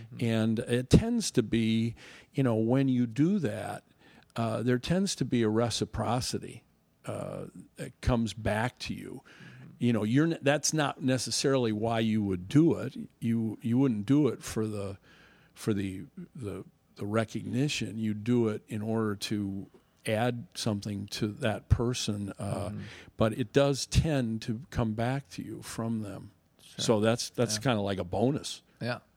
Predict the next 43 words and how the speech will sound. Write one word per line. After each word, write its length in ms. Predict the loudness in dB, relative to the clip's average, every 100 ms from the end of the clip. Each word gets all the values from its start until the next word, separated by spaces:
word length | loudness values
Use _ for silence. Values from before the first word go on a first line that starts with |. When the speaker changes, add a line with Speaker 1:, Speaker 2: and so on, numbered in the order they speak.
| _ _ _ _ _ _ _
Speaker 1:
Yeah, 240 | 0 0 2
and, 240 | -2 -4 -8 -20 -20 _ _ _ 2
yeah, 140 | 2
I 60 | 4
guess 260 | 0 0
the, 100 | -10 -12
the, 300 | 0 0 0 -4
yeah, 160 | -2
the 80 | -2
key 260 | -6 -2 0
distinct-, 500 | 0 0 -4 -4 0
I, 200 | 2 2
I, 360 | 2 0 0 -6 _ _ _ _ _ _
when 160 | 0 2
I, 200 | 2 2
I, 80 | 2
like, 240 | 2 -2 -8 -12 -14
Googled 420 | 0 2 4 0 0
this 200 | -4 -4
quote 460 | 0 2 2 -2
just 280 | -6 -8 -4
to 100 | -6
see 240 | -2 -2
if, 240 | -2 -4 -10
you 120 | -6
know, 160 | -4 -4 -8 -4
who 120 | 0
was 180 | 2 2
writing 340 | 0 0 -2
about 280 | -4 -2 -4
it, 80 | -4 -10 -6
and 160 | -4 -2
there's 140 | -2
some, 280 | -2 -2 -4 -10 -20 -20 _
some 240 | 0 2
web-, 240 | 2 2 0
some 260 | -2 -2
guy 320 | 0 2 2 2
was 160 | -2
just 200 | -6 -6
like, 220 | -8 -8 -14 -20 -20 -2
"This 400 | 2 2 0 -12 -16 _
quote 460 | -10 0 2 2